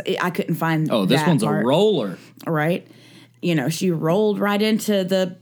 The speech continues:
Speaker 1: wall seven times or
Speaker 2: She
Speaker 1: something
Speaker 2: rolled
Speaker 1: like that.
Speaker 2: right into my hands.
Speaker 1: Yeah, exactly. Well, part of the story this time, he said she was in the car seat
Speaker 2: Mm.
Speaker 1: and he was playing on the computer. And when he looked over,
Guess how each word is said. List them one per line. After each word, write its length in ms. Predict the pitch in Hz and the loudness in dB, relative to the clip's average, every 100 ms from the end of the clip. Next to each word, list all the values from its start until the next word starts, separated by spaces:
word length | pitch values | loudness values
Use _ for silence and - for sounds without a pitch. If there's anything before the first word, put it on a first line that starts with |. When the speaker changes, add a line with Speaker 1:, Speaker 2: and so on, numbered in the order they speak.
| - | -6
Speaker 1:
wall 500 | 147 165 180 170 143 | 0 2 2 0 -2
seven 400 | 139 165 160 165 | -2 0 2 2
times 320 | 156 156 156 | 0 0 -2
or 20 | |
Speaker 2:
She 60 | 113 | -2
Speaker 1:
something 140 | 107 | 2
Speaker 2:
rolled 100 | 165 165 | 2 2
Speaker 1:
like 60 | |
that. 40 | 110 | 2
Speaker 2:
right 240 | 165 196 | 0 2
into 180 | 190 160 | 4 4
my 200 | 143 123 | 2 0
hands. 680 | - 170 196 180 156 170 160 | 2 6 6 6 4 -2 0
Speaker 1:
Yeah, 360 | 180 151 131 - | 0 0 -2 -4
exactly. 800 | 170 151 156 151 143 139 139 165 - - - | -4 -2 -2 -2 -2 -2 -2 -4 -12 -12 0
Well, 180 | 220 202 | 2 2
part 280 | 208 294 | 0 0
of 40 | 285 | 0
the 60 | |
story 300 | 196 202 180 | 0 0 -2
this 160 | 175 202 | 0 -2
time, 180 | 196 180 | 0 0
he 100 | 170 | 0
said 460 | 170 165 160 170 - - - - - - - | 0 0 0 -2 -6 -20 -20 -20 -20 -20 -10
she 240 | - 240 | -4 0
was 160 | 208 196 | 0 2
in 100 | 190 | -2
the 80 | |
car 240 | 190 190 165 | -2 -2 -2
seat 420 | 165 147 147 220 | -2 -2 -2 -2
Speaker 2:
Mm. 340 | - - - 208 | -2 2 4 4
Speaker 1:
and 340 | 190 170 165 | 4 2 0
he 140 | 180 | 0
was 120 | 214 - | 0 0
playing 240 | 196 208 | 0 2
on 100 | 196 | 2
the 60 | 196 | 0
computer. 380 | 190 208 180 | 0 2 0
And 220 | 160 185 185 | 0 2 4
when 80 | |
he 100 | 185 | 4
looked 320 | 170 202 247 214 | 2 0 0 0
over, 540 | 220 185 160 160 160 | 2 0 -2 -2 -6